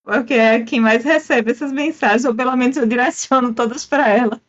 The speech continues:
que ela já tem as respostas aí na ponta da língua. É, chegam muitos estudantes querendo saber o que faz o médico geneticista,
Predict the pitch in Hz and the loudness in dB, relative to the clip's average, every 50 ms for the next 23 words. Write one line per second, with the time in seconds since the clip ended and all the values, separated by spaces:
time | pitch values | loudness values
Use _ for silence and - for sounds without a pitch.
0 | _ _ _ _ - 240 208 220 247 277 294 233 208 - - 233 240 247 269 294 | _ _ _ _ 0 2 2 2 2 2 2 0 0 0 0 2 2 2 2 2
1 | 277 226 226 226 - 247 220 220 269 - - 262 240 220 233 226 208 208 208 220 | 2 2 0 -2 -2 0 0 0 0 0 0 0 2 2 2 4 4 4 4 4
2 | 220 226 240 226 226 240 240 285 339 330 320 330 320 302 247 214 196 190 175 175 | 2 2 0 0 0 -2 -2 -2 -2 -2 -2 0 2 2 2 2 0 0 -2 -4
3 | 170 190 - - - - _ _ - - 196 202 214 208 - - 233 226 226 - | -6 -8 -10 -18 -20 -20 _ _ -4 0 0 2 4 2 2 0 -2 -4 -2 2
4 | 294 247 233 226 254 262 262 262 254 254 254 262 277 285 285 277 233 262 262 - | 2 4 4 4 2 2 0 0 0 0 0 0 -2 -2 -4 -4 -4 -4 -6 -6
5 | - 254 202 214 202 190 190 - - 254 220 208 214 214 214 - - 233 208 190 | -6 -2 0 2 0 0 0 -2 -2 -2 0 0 0 -2 -4 -2 -2 -2 -2 0
6 | 196 190 202 - - - - - - - - - 254 233 233 226 226 226 220 214 | -2 -4 -4 -6 -8 -16 -20 -20 -20 -10 -2 0 2 2 4 4 4 2 2 0
7 | 208 202 196 196 196 196 233 220 226 202 190 190 185 190 196 - - 226 254 302 | 0 0 -2 -2 -2 -2 -2 -2 0 0 0 -2 -4 -6 -6 -4 -4 -2 -2 -2
8 | 294 - - 339 | -4 -4 -6 -8